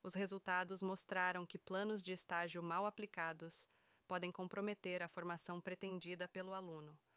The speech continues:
Conclui-se que o estágio supervisionado é crucial para integrar a teoria acadêmica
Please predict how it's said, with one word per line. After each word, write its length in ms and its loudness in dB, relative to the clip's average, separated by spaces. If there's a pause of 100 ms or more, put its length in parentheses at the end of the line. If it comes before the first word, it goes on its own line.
(160)
Conclui-se 580 0
que 100 -10
o 60 -4
estágio 460 2
supervisionado 1000 -2 (220)
é 80 -4
crucial 580 2
para 180 -2
integrar 460 0
a 60 0
teoria 400 -2
acadêmica 640 -4